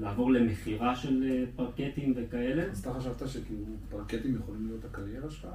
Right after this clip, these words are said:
Speaker 2: זה היה
Speaker 1: אה,
Speaker 2: כזה
Speaker 1: זה, זה היה הדבר העיקרי שלי, זה היה שלוש עשרה שנה עשיתי את זה.
Speaker 2: שלוש עשרה שנה קמת בבוקר בתשוקה אדירה לפרקטים?
Speaker 1: לא.
Speaker 2: אבל זו הייתה הפרנסה?
Speaker 1: כן.
Speaker 2: אתה חושב שאנשים שקצת נגמר להם הסוס, זה,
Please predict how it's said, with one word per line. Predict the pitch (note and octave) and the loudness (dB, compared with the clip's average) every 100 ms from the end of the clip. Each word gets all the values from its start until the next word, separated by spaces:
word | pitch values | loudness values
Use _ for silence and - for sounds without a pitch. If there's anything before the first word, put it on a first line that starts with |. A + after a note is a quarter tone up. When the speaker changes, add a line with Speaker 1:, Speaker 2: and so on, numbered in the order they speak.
| D#3+ | -10
Speaker 2:
זה | A2 | -8
היה | A2 G#2+ | -8 -4
Speaker 1:
אה, | C3+ C3 B2+ B2 | 2 4 4 2
Speaker 2:
כזה | A2 | 0
Speaker 1:
זה, | G#2+ B2 C3 | -2 0 0
זה | B2 | 0
היה | C#3 D#3+ | 2 2
הדבר | D3 D3+ | 2 -2
העיקרי | D3+ C3+ C3 D#3+ | -2 -2 0 0
שלי, | D#3 G2 F#2 | -2 -4 -4
זה | G#2 | -4
היה | G#2+ A2 G#2+ G#2+ A2 G#2+ | -6 -6 -6 -6 -8 -8
שלוש | - - G#2+ | -10 -6 -4
עשרה | - | -4
שנה | - A#3+ A#3+ | -4 -2 -2
עשיתי | - - G#2 | -2 -8 -10
את | G2+ | -8
זה. | |
Speaker 2:
שלוש | - D#3 - | 0 2 2
עשרה | C#3+ | -2
שנה | C#3 C3 | -4 -2
קמת | B2+ | -2
בבוקר | B2+ A#2 A#2+ | -2 -2 -4
בתשוקה | A2+ G#2+ A2+ A#2 A#2+ | -6 -6 -8 -4 -4
אדירה | A2+ A2+ A2+ A#2 | -4 -4 -2 -4
לפרקטים? | - A2 C#3 C3 D3+ D#3 | -6 -10 -8 -8 -6 -6
Speaker 1:
לא. | - - - - - - - - | -6 -8 -14 -14 -14 -12 -12 -10
Speaker 2:
אבל | A#2+ | -4
זו | C3 | 0
הייתה | A2+ A2+ | 0 -2
הפרנסה? | A2 G#2 G2+ - - - | -6 -6 -8 -10 -12 -10
Speaker 1:
כן. | - - - - - - - | -10 -10 -12 -14 -14 -14 -12
Speaker 2:
אתה | - | -8
חושב | - D#3+ | -6 -6
שאנשים | D#3+ - - C3 | -6 -8 -6 -6
שקצת | C3+ - - - - - - B2+ | -6 -8 -14 -16 -14 -12 -6 -2
נגמר | A2+ G#2+ A2 C3 | 0 2 2 2
להם | C3 | -2
הסוס, | C3+ - | -2 -4
זה, | - | -6